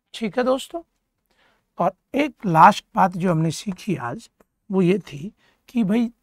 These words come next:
ज़ीरो की जगह भी कोई अंक आ जाए, मान लो ये आ गया एक्स पॉइंट ए, बी और सी और इन पे है बार, अब इसे कैसे बदलेंगे? सबसे पहले तो ये पूरी की पूरी संख्या आपको लिखनी है एक्स,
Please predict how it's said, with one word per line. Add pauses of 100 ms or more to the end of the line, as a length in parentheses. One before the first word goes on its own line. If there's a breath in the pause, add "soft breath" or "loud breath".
(300)
ज़ीरो
की
जगह
भी
कोई
अंक
आ
जाए, (380)
मान
लो
ये
आ
गया (460)
एक्स
पॉइंट (500)
ए, (640)
बी (420)
और
सी (600)
और
इन
पे
है
बार, (460)
अब
इसे
कैसे
बदलेंगे? (460)
सबसे
पहले
तो
ये
पूरी
की
पूरी
संख्या
आपको
लिखनी
है
एक्स,